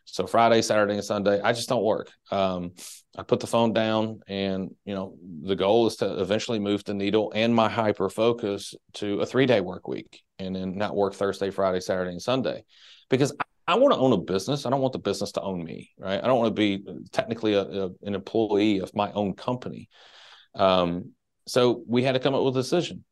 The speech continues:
And actually the decision that we made is a bit of a hybrid where we're like, "All right, we're still going to continue to scale, but as soon as we feel like we're having to sacrifice things,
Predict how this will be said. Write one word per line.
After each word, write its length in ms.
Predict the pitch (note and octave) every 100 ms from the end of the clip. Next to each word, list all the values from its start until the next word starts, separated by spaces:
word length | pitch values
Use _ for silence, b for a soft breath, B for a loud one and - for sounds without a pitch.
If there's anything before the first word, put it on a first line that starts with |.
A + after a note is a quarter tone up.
| b b b _
And 300 | A2+ A2+ -
actually 380 | - B2+ D3+ C#3
the 60 |
decision 380 | B2 C3 B2+ B2+
that 60 | A#2
we 120 | A2
made 200 | G#2+ A2
is 140 | G2+ F#2+
a 60 |
bit 160 | E2+ G#2+
of 100 | G2
a 80 | F#2
hybrid 380 | G#2 A2 F3+ -
where 160 | G2+ G2+
we're 60 | G#2
like, 140 | G2+ A#2
"All 80 |
right, 120 | A#2 -
we're 80 |
still 240 | - B2+ D#3+
going 240 | D3 C3
to 100 | -
continue 560 | - A2 G2+ A#2 A2+ F#2
to 100 | C#2+
scale, 760 | - - F2+ G2 A2+ - E3+ b b b b -
but 100 | G#2
as 160 | G#2
soon 320 | - C#3 D#3+
as 160 | G3 -
we 120 | C#3
feel 320 | C3+ - A#2+
like 240 | A2 G2+ -
we're 100 | G#2
having 320 | A2 A2 G#2+
to 140 | -
sacrifice 800 | F#2+ G2 G2 - B2 A#2+ A#2 A#2
things, 400 | A#2 A#2+ C3 -